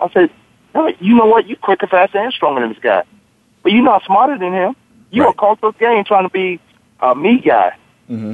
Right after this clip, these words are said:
Speaker 1: You gotta learn the game. You gotta figure it out. Play with a calm mind and slow the game down in your head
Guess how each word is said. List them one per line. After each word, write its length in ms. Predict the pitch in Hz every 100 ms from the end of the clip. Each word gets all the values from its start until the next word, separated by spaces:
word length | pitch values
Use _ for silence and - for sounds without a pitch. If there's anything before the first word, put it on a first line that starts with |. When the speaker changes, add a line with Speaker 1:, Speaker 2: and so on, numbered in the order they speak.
| 190
Speaker 1:
You 120 | 240
gotta 220 | 247 165 139
learn 320 | 151 202 190
the 60 |
game. 220 | 151 185 185
You 140 | 214
gotta 160 | - -
figure 240 | 208 175
it 60 | 165
out. 260 | 180 - - _ _ _ _ _
Play 180 | 214 240
with 140 | 240
a 160 | - -
calm 380 | 190 185 160
mind 240 | 143 156 156
and 80 | 131
slow 100 | -
the 80 | 170
game 280 | 147 147 147
down 180 | 131 131
in 80 | 117
your 100 | 113
head 340 | 131 120 107